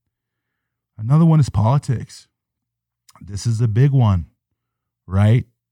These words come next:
"Oh, they did this, they did this, yada, yada, yada."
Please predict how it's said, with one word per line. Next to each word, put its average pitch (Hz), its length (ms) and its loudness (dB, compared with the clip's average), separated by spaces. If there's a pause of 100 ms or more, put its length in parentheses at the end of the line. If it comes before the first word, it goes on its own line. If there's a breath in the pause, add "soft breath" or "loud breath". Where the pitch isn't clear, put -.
(840)
"Oh, 156 420 0
they 160 100 0
did 143 320 -2
this, 165 380 2
they 147 140 0
did 160 280 0
this, 165 420 2 (400 soft breath)
yada, 160 340 0
yada, 156 280 2
yada." 156 560 0